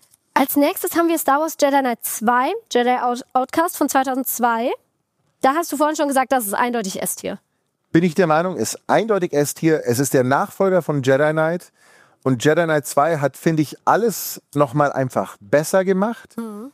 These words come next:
Speaker 2: Es wurde eine bessere Third-Person-, äh, Perspektive eingebaut. Es hat unglaublich viel Spaß gemacht. Es ging weiter mit Kyle Katarn. Ähm, wir werden auch hier in dieser Liste kein Jedi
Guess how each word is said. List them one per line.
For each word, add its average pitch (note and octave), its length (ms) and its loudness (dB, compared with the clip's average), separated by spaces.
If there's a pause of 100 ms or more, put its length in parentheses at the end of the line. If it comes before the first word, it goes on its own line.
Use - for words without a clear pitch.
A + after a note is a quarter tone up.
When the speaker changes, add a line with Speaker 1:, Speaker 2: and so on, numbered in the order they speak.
(100)
Speaker 2:
Es B2+ 180 0
wurde E3 400 2
eine C#3+ 220 2
bessere D3 560 -2
Third-Person-, F#3 720 -2
äh, D#3 340 -2
Perspektive D3+ 960 -2
eingebaut. C3 640 -2 (560)
Es - 140 -6
hat A2 160 -2
unglaublich F3 480 0
viel D3 140 0
Spaß A#2+ 340 -4
gemacht. A#2+ 360 -2
Es G#2 140 -8
ging B2+ 200 0
weiter C#3+ 280 0
mit C3+ 160 -4
Kyle C3+ 240 0
Katarn. A2+ 560 -4 (640)
Ähm, C#3+ 380 0
wir C#3+ 180 2
werden F3+ 240 0
auch D3 200 -2
hier F#3 500 -2
in D3 160 -2
dieser C#3+ 240 2
Liste D3 400 -2
kein D3+ 420 -4
Jedi C#3 180 2